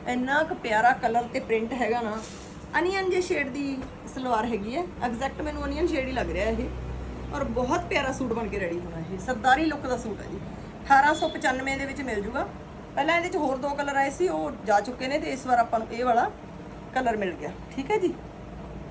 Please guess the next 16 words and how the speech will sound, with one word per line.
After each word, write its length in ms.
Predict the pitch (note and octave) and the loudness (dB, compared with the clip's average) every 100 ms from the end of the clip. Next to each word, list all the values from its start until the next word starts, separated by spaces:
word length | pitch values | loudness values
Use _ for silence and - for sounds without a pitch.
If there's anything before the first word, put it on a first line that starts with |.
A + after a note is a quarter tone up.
| - - - - - - - - - - - - | -10 -10 -10 -10 -10 -10 -12 -10 -10 -10 -10 -8
ਅਠਾਰਾਂ 300 | - A#3 B3 | 0 2 2
ਸੌ 260 | B3 C#4+ G4+ - | 0 0 0 -2
ਪਚਾਨਵੇਂ 440 | C#4 B3+ A3 A3+ | -2 0 0 -2
ਦੇ 60 | A3+ | -2
ਵਿੱਚ 200 | B3 E4 | -4 -2
ਗਲਾਸ 380 | A#3 A3+ A3 | 2 4 4
ਸਿਲਕ 260 | - A3 A3 | 0 -2 0
ਦਾ 120 | F3+ | -4
ਸੂਟ। 180 | E3+ - - - - - - - - - - | -4 -6 -8 -10 -10 -10 -10 -10 -10 -10 -4
ਤੇ 340 | A#3+ B3 B3 A3+ - | -2 0 0 -2 0
ਲਓ 240 | C4 B3+ | 2 4
ਜੀ, 180 | G3 E3+ - | 2 -2 2
ਆਹ 120 | A#3 | 2
ਵਾਲਾ 160 | A#3 F#3 | 2 0
ਦੇਖੋ 260 | - - | -4 -6
ਤੁਸੀਂ, 240 | F3 - | -6 -6